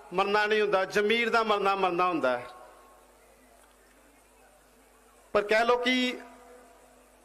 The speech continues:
ਬਾਈ ਦੀਪ ਸਿੱਧੂ ਵੀ ਕਹਿੰਦਾ ਕਲਾ ਵਰਤਦੀ ਹੈ। ਆਪ ਸਭ ਨੂੰ ਪਤਾ ਹੋਏਗਾ,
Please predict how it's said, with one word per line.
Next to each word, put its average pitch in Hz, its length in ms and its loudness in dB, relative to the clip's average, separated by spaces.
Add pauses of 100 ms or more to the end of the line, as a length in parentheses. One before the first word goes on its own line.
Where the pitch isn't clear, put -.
(300)
ਬਾਈ 220 180 2
ਦੀਪ 226 260 0
ਸਿੱਧੂ 226 300 -2
ਵੀ 247 80 0
ਕਹਿੰਦਾ 233 240 2
ਕਲਾ 220 300 2
ਵਰਤਦੀ 202 520 0
ਹੈ। 143 220 -2 (2000)
ਆਪ 208 220 2
ਸਭ 226 200 0
ਨੂੰ 226 120 2
ਪਤਾ 226 280 2
ਹੋਏਗਾ, 208 500 0